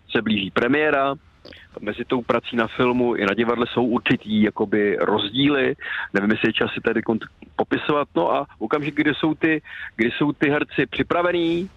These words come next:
mnohdy, eh, mnohdy je před tu kameru, kameru nebo, eh, na ten, na tu divadelní scénu vedete ještě ne u-, ne v úplné kondici, takže se ta choreografie musí upravovat, zjednodušovat a tak dále, tak dále. Ten proces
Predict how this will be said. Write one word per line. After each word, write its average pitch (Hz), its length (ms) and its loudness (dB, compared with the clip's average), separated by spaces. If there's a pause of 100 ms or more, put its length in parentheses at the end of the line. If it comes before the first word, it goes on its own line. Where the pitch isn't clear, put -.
mnohdy, 151 680 2 (600)
eh, 110 140 -2
mnohdy 143 880 2
je 127 240 2
před - 280 -8
tu 139 80 -8
kameru, 131 380 0 (480)
kameru 131 440 0 (300)
nebo, 127 400 2 (760)
eh, 95 340 0
na 101 140 0
ten, 123 480 0
na 113 120 0
tu 123 80 -8
divadelní 123 380 2 (120)
scénu 127 300 2
vedete 131 500 0 (400)
ještě 120 600 0
ne 117 280 0
u-, 113 440 -8
ne 117 160 2
v 117 60 -10
úplné 127 280 0
kondici, 127 460 0
takže 117 240 -2
se - 80 -8
ta 120 100 0
choreografie 117 540 0
musí 110 400 -2
upravovat, 127 640 0 (240)
zjednodušovat 127 800 0
a 101 40 -6
tak 104 180 -2
dále, 107 240 2
tak 107 160 -4
dále. 107 280 0
Ten 101 180 -6
proces - 360 -4